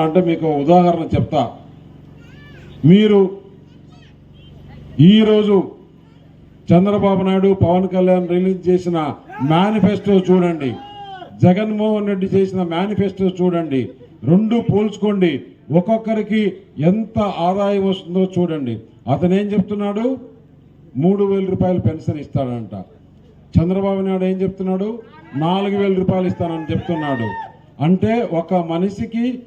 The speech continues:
సంవత్సరానికి పన్నెండు వేలు, ఐదు సంవత్సరాలకి అరవై వేల రూపాయలు వారా ఒక్క మనిషి పైన. అలాగే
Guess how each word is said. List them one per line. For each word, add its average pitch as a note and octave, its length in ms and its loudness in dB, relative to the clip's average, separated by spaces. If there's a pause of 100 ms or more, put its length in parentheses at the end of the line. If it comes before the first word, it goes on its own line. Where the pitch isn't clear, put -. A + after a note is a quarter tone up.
(240)
సంవత్సరానికి G3+ 800 -4 (140)
పన్నెండు E3+ 460 -2
వేలు, F3 280 -2 (580)
ఐదు G3+ 140 2 (120)
సంవత్సరాలకి G3 680 -4 (300)
అరవై G3 400 0
వేల G3 160 0 (100)
రూపాయలు G3+ 320 -2 (100)
వారా F3+ 240 2 (480)
ఒక్క F3 160 0 (120)
మనిషి G3 280 0
పైన. G#3 180 0 (840)
అలాగే G#3+ 360 0